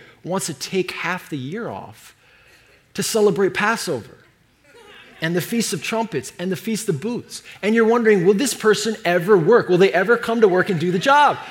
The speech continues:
They're always taking time off. You have a Gentile married couple who has a baby boy, and their Jewish Christian chaplain shows up with a big knife and a big smile.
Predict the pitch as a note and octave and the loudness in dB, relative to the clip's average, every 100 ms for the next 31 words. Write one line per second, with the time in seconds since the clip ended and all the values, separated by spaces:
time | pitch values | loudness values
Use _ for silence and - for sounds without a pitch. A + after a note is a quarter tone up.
0 | - A#3+ B3 A3+ B3 C#4 - C4 C4+ G#3 | 2 2 4 4 4 4 0 -2 -4 -4
1 | A#3+ A3+ A#3 C#4+ C#4+ - - - _ - | 0 0 0 0 -2 -4 -14 -20 _ -20
2 | - C5 B4+ C#5 _ _ _ _ _ _ | -20 _ _ -20 _ _ _ _ _ _
3 | _ _ _ _ _ - - D#3 E3 E3 | _ _ _ _ _ -20 -10 -4 -2 -2
4 | B2 F3 F3 F#3 E3+ D#3 D#3 D3+ D3+ F#3 | -4 -6 -6 -6 -6 -4 -2 -2 -2 -6
5 | F3+ G2+ - _ _ _ _ _ _ _ | -8 -14 -18 _ _ _ _ _ _ _
6 | - C#3 C#3+ C#3 C3+ C3 C3+ C3+ B2 D3 | -14 -8 -6 -6 -6 -6 -6 -6 -8 -10
7 | C3 - _ _ _ _ _ _ B2 B2 | -12 -18 _ _ _ _ _ _ -12 -8
8 | A#2+ A#2 - D#3 D#3 - - - D3 C#3+ | -8 -8 -8 -6 -6 -10 -16 -14 -10 -10
9 | - B2 G#2 - D#3+ E3+ C#3+ A2+ G2+ - | -10 -12 -12 -12 -10 -10 -12 -16 -14 -12
10 | C3 A2+ A#2+ A#2+ _ _ _ - A#2 A2 | -10 -10 -10 -12 _ _ _ -14 -12 -12
11 | - C3+ C#3 C3+ D3+ G#2+ G2 - _ _ | -10 -10 -8 -10 -10 -10 -14 -20 _ _
12 | B2+ G#2+ A#2 A2+ B2 A#2 G2 | -14 -10 -10 -10 -8 -8 -10